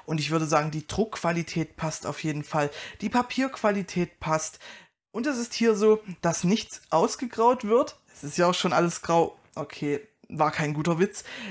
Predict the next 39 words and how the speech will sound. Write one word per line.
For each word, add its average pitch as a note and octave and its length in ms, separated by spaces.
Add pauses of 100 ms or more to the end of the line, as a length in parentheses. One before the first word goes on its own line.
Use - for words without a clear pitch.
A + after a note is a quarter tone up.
sondern A3 380
alles A3 380
weiterhin F#3 420
in E3 120
Vollfarbe F3 720
dargestellt F#3 760
wird A3 240 (380)
und F3+ 180
dann F3+ 160
die D#3+ 140
neuen E3+ 320
Sachen, E3+ 320
die - 120
neu D3 240
gebaut D3 440
werden, C#3+ 240 (360)
rot D3+ 300
umrandet D#3 600
werden E3 320
oder C#4+ 240
eben B3 120
mit G#3+ 220
Pfeilen D3+ 320
gekennzeichnet C#3 720
werden. B2 320 (540)
Die F3+ 80
Sticker C4 340
werden G#3 340
während C4+ 280
des D#3+ 120
Baus G3+ 360
aufgeklebt, - 640
das D3+ 160
finde D#3+ 200
ich D#3+ 100
schon D#3 140
mal C3 140
sehr D#3 320
wichtig. E3 400